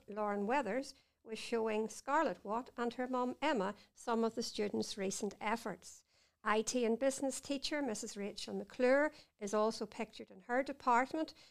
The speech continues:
with Sarah and Pamela McCartney and Macy Weatherfield.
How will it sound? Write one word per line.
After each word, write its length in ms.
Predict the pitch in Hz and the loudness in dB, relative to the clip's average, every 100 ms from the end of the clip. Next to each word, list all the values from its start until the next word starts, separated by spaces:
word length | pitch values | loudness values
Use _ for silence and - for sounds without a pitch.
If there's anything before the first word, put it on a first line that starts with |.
| _ | _
with 160 | - 190 | -8 -6
Sarah 500 | - 233 233 247 247 | -2 0 2 2 0
and 180 | 190 196 | -2 -6
Pamela 380 | - 226 220 196 | -2 -2 0 -2
McCartney 680 | 180 - 247 269 294 285 285 - _ 247 | -2 2 4 4 2 2 2 -6 _ -2
and 120 | 220 | 0
Macy 340 | 190 190 214 | 0 0 -2
Weatherfield. 680 | 196 220 247 233 - 180 190 | 0 2 2 -2 -4 -6 -8